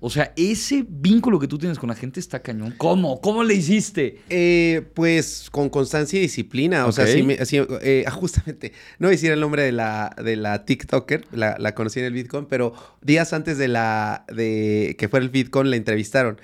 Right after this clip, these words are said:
Speaker 1: Ajá.
Speaker 2: Y le preguntaron, le hicieron lo mismo, "¿Cómo es esta para tener este éxito?". Y ella decía, "No, pues, no sé". Y yo decía, "Pues, que cómo no vas a saber, o sea, s-,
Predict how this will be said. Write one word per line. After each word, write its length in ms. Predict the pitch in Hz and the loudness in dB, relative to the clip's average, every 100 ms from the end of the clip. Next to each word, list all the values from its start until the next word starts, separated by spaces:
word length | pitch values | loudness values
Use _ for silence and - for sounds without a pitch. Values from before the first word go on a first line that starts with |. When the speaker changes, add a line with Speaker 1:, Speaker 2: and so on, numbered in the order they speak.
| - | -4
Speaker 1:
Ajá. 340 | 110 104 98 - | -4 -4 -6 0
Speaker 2:
Y 180 | 135 | 2
le 160 | 131 120 | 2 2
preguntaron, 400 | 113 117 127 131 | 2 2 2 2
le 100 | 147 | 0
hicieron 200 | 139 147 | 0 0
lo 80 | 147 | 2
mismo, 280 | 139 127 127 | 0 -4 -2
"¿Cómo 260 | 190 208 220 | 0 0 0
es 140 | 214 | 0
esta 380 | 185 196 196 190 | -2 0 -2 0
para 200 | 151 139 | -2 -2
tener 140 | 151 | -6
este 160 | 156 160 | -4 -6
éxito?". 280 | - - 131 | -6 -2 2
Y 80 | 131 | 4
ella 180 | 139 139 | 4 4
decía, 360 | 127 131 127 | 2 -2 -4
"No, 180 | 131 160 | -4 -8
pues, 120 | 156 | -8
no 120 | 151 | -8
sé". 200 | 147 160 156 - - - _ | -6 -6 -8 -18 -20 -20 _
Y 60 | 113 | -10
yo 40 | |
decía, 200 | 117 110 | -8 -8
"Pues, 180 | 107 98 | -8 -10
que 100 | - | -10
cómo 200 | - 123 | -8 -4
no 140 | 113 | -4
vas 160 | 101 98 | -4 -6
a 40 | |
saber, 300 | - 104 135 | -6 0 0
o 80 | 135 | 0
sea, 140 | 113 110 | 0 -4
s-, 240 | - | -4